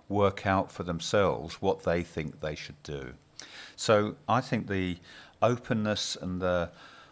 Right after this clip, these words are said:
willingness to accept feedback as a gift and the, um,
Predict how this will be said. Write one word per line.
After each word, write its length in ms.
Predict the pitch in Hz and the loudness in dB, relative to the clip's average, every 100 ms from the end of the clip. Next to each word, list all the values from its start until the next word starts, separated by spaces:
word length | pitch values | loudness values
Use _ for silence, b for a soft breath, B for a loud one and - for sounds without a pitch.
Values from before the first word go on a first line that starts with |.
| B | B
willingness 520 | 98 117 113 101 92 | -4 -2 -2 -2 -4
to 120 | - 92 | -6 -6
accept 400 | - - 95 - | -6 -2 -4 -4
feedback 600 | - 123 120 110 95 - | -6 -4 -2 -2 -4 -4
as 120 | 85 | -10
a 60 | 85 | -8
gift 680 | - 85 107 - - - - - - | -4 -4 -6 -12 -14 -14 -14 -20 -10
and 240 | 90 87 87 | -4 -4 -2
the, 360 | 90 85 85 - B B B - | -2 -2 -4 -8 B B B -4
um, 440 | 90 87 85 87 | -2 0 -4 -6